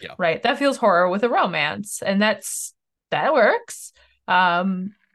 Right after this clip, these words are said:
Speaker 2: if you want it to be, these are two separate stories that are side by side, um, I think then we're getting into a question of, like, what are you actually telling a story about? Um, what's the theme here?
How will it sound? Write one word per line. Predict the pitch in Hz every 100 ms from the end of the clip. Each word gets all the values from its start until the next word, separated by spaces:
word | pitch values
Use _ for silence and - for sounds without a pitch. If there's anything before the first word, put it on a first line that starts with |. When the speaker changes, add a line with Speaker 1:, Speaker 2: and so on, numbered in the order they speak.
| _
Speaker 2:
if | 196 190
you | 214 208
want | 196 196
it | 202 -
to | -
be, | 175 175 165 165
these | 170 165
are | 170 165
two | - 196
separate | - 185 - -
stories | - 185 180 165 170
that | 160
are | 156
side | - 165 160
by | 143
side, | 156 311 330 170 165 160 - - _ _
um, | 175 170 175 196 -
I |
think | 202 233 202
then | 202 202
we're | 185
getting | 175 156
into | 160 180
a | 151
question | - 160 - 160 160
of, | 156
like, | 139 -
what | 135 143
are |
you | 185 -
actually | - - - 170 165
telling | 160 160
a | 156
story | - 147 143
about? | 139 - - - - _
Um, | - 65 - -
what's | - -
the | 226
theme | 233 285 294 208
here? | 160 139 139